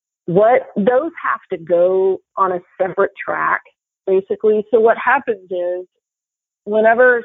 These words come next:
somebody asks me how you document an error, here's, here's the advice that I give them. You write the information truthfully in the patient's chart,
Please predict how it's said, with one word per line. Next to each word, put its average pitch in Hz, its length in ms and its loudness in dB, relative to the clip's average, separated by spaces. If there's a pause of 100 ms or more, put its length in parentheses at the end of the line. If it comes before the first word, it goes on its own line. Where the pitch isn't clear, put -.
somebody 220 280 -6
asks - 380 -10
me 185 100 -6
how 190 260 2
you 208 240 -2
document 180 500 -4
an 170 180 -6
error, 160 360 -12
here's, 180 240 0 (120)
here's 180 280 2 (320)
the 180 120 2
advice 160 340 0 (120)
that 156 100 -4
I 156 100 -2
give 156 240 -2
them. - 300 -8 (720)
You 214 260 4
write 214 480 2
the 262 160 -4
information 185 800 -6 (140)
truthfully 180 760 2 (280)
in 190 140 4
the 175 80 4
patient's 165 500 -4 (100)
chart, - 300 -4